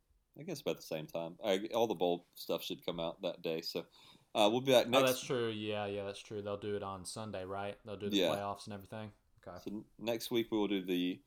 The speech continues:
Speaker 1: S E C Championship recap, the final playoff ranking recaps, and all the bowls. And then, um,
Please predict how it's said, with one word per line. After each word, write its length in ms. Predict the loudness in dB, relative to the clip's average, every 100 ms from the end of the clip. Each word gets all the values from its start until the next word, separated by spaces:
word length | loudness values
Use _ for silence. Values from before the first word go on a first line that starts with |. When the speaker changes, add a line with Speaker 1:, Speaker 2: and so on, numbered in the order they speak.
| _ _ -6
Speaker 1:
S 140 | -4
E 20 | -4
C 160 | -4
Championship 500 | -2 -4 -4 -6 -4
recap, 520 | 0 -2 2 2 2 0 -10
the 240 | -4 -2 -2 2
final 340 | 2 4 2 2
playoff 400 | 6 6 6 2
ranking 300 | -4 -4 -4
recaps, 760 | -2 -2 2 2 0 -6 -12 -14 -20 -20 _ -4
and 300 | 0 0 0
all 240 | 4 6
the 120 | 6 2
bowls. 680 | 4 4 4 2 0 -6 -12 -6
And 140 | -2
then, 360 | 2 2 0 -4
um, 480 | -2 0 0 -4